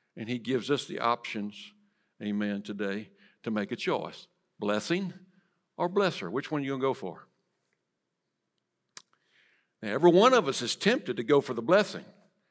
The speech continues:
It's our world. And so we get caught up into doing everything we can do to be blessed. You know, obviously,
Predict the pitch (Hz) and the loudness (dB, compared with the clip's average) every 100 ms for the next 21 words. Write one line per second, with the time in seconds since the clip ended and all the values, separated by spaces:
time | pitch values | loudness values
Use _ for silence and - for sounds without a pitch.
0 | _ _ 156 - 139 139 143 190 160 82 | _ _ -2 2 4 4 6 6 4 0
1 | - - _ _ _ _ - 123 151 139 | -10 -20 _ _ _ _ -4 0 2 8
2 | 180 185 180 - 165 160 156 156 143 123 | 8 8 2 4 2 6 6 6 2 -2
3 | 123 156 151 139 175 196 185 190 180 180 | 2 4 4 6 4 4 4 4 2 4
4 | 165 143 190 135 147 147 185 233 175 - | 2 4 2 4 2 6 8 8 8 4
5 | - - - _ _ _ _ _ _ _ | -2 -10 -18 _ _ _ _ _ _ _
6 | _ _ _ _ - 165 165 147 131 202 | _ _ _ _ -2 4 4 4 6 6
7 | 240 160 - 147 143 | 6 4 4 -2 -2